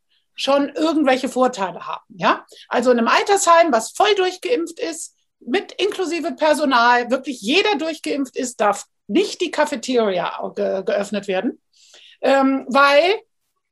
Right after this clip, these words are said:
wir wollen doch warten, bis alle geimpft sind. Ja? Diese Wertestruktur, ja,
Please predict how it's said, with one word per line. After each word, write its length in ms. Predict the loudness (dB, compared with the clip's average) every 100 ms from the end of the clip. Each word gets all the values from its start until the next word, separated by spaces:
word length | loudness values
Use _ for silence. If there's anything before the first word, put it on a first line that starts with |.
| _ _
wir 260 | 0 2
wollen 240 | 6 4 4
doch 140 | 2
warten, 320 | 2 2 2
bis 120 | -2 -2
alle 240 | 0 0
geimpft 400 | 0 -2 -4 -16
sind. 280 | -18 -20 -10
Ja? 180 | -10 -10 -16 _
Diese 560 | -10 -4 0 0 0 -2
Wertestruktur, 1600 | 0 0 0 -2 -4 -6 -10 -12 -12 -16 -8 -6 -2 -2 -4 -4
ja, 320 | -2 -2 -2